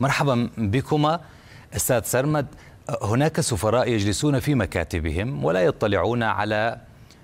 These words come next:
آه، ثقافة الشعوب ال-، التي هم سفراء فيها. السفير البريطاني زار الجامعات العراقية وعزف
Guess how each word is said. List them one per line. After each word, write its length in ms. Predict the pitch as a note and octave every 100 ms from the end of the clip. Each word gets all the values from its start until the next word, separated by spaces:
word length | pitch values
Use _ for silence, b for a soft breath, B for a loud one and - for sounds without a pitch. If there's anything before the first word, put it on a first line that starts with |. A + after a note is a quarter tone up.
| B
آه، 160 | - G#2+
ثقافة 560 | - A#2 - D#3 - D3
الشعوب 440 | A#2 - G#2+ B2 G#2+
ال-، 220 | G2+ G#2+ A2+
التي 520 | A2+ A2+ A#2 - A#2
هم 420 | F#2+ D3+ E3+ D3+
سفراء 540 | - B2+ A2 G#2 G2+
فيها. 400 | D#2 F#2+ D#2 - - - - - - - B B B B B B B B -
السفير 640 | - D3+ - G#3+ F#3 E3 -
البريطاني 720 | D3 C#3 B2+ A#2+ C#3 D3 C#3 A#2+
زار 240 | A2+ A2
الجامعات 580 | G2+ G#2 G2 F#2 A2 -
العراقية 1080 | D#2 F2 F2 - A#2 A2 G#2+ G2+ G2+ G2 - - - - B B B B
وعزف 1400 | - F#2+ F#2 F2+ F2 - - G2+ A2 B2 G#2+ G#2+ - -